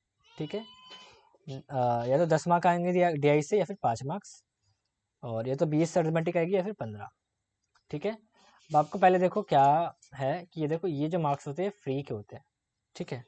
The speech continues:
बहुत सारे लोगों को लगता है कि नहीं फ्री के नहीं होते, लेकिन फ्री के वो एक्चुअल में होते हैं अगर आपकी प्रैक्टिस अच्छी है। अरिथमेटिक कुछ ऐसा होता है जिसमें आपकी प्रैक्टिस अच्छी हो तब भी आपके बहुत चांस होते हैं कि आप छोड़ के ही आने वाले हो, आपसे या फिर नहीं बनने वाली है। ठीक है, तो ये कुछ मैंने एक बेसिक आइडिया दिया पैटर्न का।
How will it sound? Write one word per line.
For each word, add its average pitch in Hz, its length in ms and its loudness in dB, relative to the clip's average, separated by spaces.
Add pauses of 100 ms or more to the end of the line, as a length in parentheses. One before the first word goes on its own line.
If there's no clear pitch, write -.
बहुत 123 160 -4
सारे 147 160 2
लोगों 147 120 2
को 151 80 -2
लगता 135 240 -2
है 139 60 4
कि 139 60 2
नहीं 135 140 0
फ्री 131 220 -4
के 135 100 -8
नहीं 131 80 -6
होते, 156 140 -8
लेकिन 196 140 -6
फ्री 131 260 -10
के 160 140 -10
वो 170 120 -4
एक्चुअल 143 260 -6
में 147 60 -4
होते 131 180 -8
हैं 170 80 -6
अगर 156 60 -6
आपकी - 200 -14
प्रैक्टिस 127 340 -10
अच्छी - 240 -18
है। 143 220 -8 (760)
अरिथमेटिक 170 380 4
कुछ 202 100 0
ऐसा 196 180 6
होता 190 200 6
है 202 60 0
जिसमें 185 200 -2
आपकी 185 160 -8
प्रैक्टिस 175 260 0
अच्छी 165 240 -2
हो 180 160 0
तब 147 60 -6
भी 165 80 -2
आपके 170 180 0
बहुत 147 280 -2
चांस 151 220 -2
होते 147 160 -6
हैं 147 60 -4
कि 156 40 -4
आप 143 100 -6
छोड़ 123 240 -8
के 131 100 -8
ही 131 60 -6
आने 120 200 -10
वाले 113 200 -12
हो, 143 140 -14 (100)
आपसे 127 220 -12
या 120 80 -6
फिर 123 100 -10
नहीं 131 160 -2
बनने 113 260 -6
वाली 107 200 -16
है। - 60 -20 (680)
ठीक 170 80 -6
है, 180 60 -6
तो 180 60 0
ये 175 300 4 (120)
कुछ - 300 -12
मैंने 143 220 -6
एक 143 100 -8
बेसिक 135 300 0
आइडिया 139 200 2
दिया 147 120 0
पैटर्न 135 280 -8
का। 165 120 -10